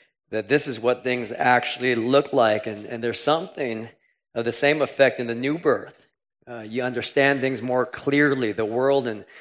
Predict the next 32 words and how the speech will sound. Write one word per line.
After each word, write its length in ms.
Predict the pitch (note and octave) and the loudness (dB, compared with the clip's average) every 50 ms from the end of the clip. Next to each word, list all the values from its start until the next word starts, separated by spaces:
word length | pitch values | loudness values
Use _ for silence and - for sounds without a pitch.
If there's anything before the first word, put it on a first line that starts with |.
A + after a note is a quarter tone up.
| - - - - - _ _ _ - | -20 -20 -20 -20 -20 _ _ _ -10
and 140 | - G#2+ G2+ | -8 -8 -6
humanity 760 | A#2+ A2 A2+ B2+ C3 C#3 C#3+ C#3+ C#3+ C#3 C3 C#3+ C#3+ C#3 C3 | -6 -4 0 4 6 6 6 6 4 2 2 0 0 0 0
and, 180 | A#2+ A2 G2+ G#2+ | 0 -2 -6 -8
and 320 | G#2+ A2+ G2+ G2+ G2 F#2 | -10 -10 -10 -12 -6 2
God 460 | - B2+ B2 B2+ C3+ C#3 C#3 C#3+ B2+ | 4 8 8 8 8 8 6 6 4
and 180 | A#2 A2 G#2+ G2+ | 2 -2 -4 -6
the 80 | G2+ G#2 | -6 -6
human 320 | G2 - B2 A#2 A#2+ A2 | -6 -6 -8 -6 -6 -8
heart 540 | G#2 - - B2 B2+ C3 C3+ C#3 C#3+ C3+ A#2 | -8 -2 2 4 6 6 8 6 6 4 2
and, 160 | G#2+ G2+ G2+ | -4 -8 -10
and 240 | - G#2+ G2+ G#2 G#2 | -12 -12 -12 -8 -2
why 260 | A2 A#2+ B2 B2+ C3 | 2 4 4 4 4
things 320 | B2 - C#3 C3 A#2+ A2 | 2 0 -4 -4 -2 -2
are 260 | B2+ A#2 A#2+ B2 B2+ B2+ | 2 4 4 4 4 4
the 120 | A2+ A2 | 2 0
way 180 | G#2 A2+ B2 B2 | 2 2 2 2
that 160 | B2 A#2+ - | 2 0 -2
they 140 | G2+ G2 G#2 | -2 0 2
are. 360 | A2 A#2+ B2+ B2+ A#2+ A2 G#2+ | 6 6 8 6 6 4 2
And, 200 | G#2 G2+ G2 - _ _ _ _ _ _ _ _ _ - | 0 -4 -8 -14 _ _ _ _ _ _ _ _ _ -12
and 180 | - G#2+ A#2 | -10 -8 -2
there's 220 | A#2+ B2 B2+ A#2 - | 0 0 0 0 -2
this 180 | A#2+ A#2 - | -4 -6 -6
new 160 | - B2+ B2+ A#2+ | -6 -6 -6 -4
desire 600 | A#2+ A2+ G2 - A#2+ A#2 B2 C3+ C3+ C#3 C#3 C3 | -6 -6 -2 2 6 8 8 8 8 6 4 4
for 220 | C3 - - A#2+ | 2 0 -2 0
life 340 | A#2+ A#2+ A#2 A2+ G#2+ - - | 2 4 4 4 2 0 -4
change, 640 | - - - C3 C3 C3+ C#3 C#3 D3 D3+ C#3+ C#3 D3+ | -6 -4 -2 0 0 0 0 -2 -4 -6 -8 -10 -8
uh, 380 | B2 G#2+ G#2 G2+ G2+ G#2 F#2+ - - - _ - | -8 -8 -8 -8 -8 -8 -10 -10 -14 -20 _ -16
newfound 500 | A2+ A2+ B2 A#2+ - - B2+ B2 B2 B2 | -10 -10 -10 -6 -2 0 2 2 2 0
understanding 840 | A#2+ A#2 G#2+ G#2 G#2 - - - C3 C3+ C3+ C#3 C#3 D3+ D#3+ D#3 C3 | -2 -4 -4 -6 -6 -4 0 2 4 4 4 4 2 0 -2 -4 -2
of, 200 | G#2+ G#2 G2 - | -4 -6 -6 -8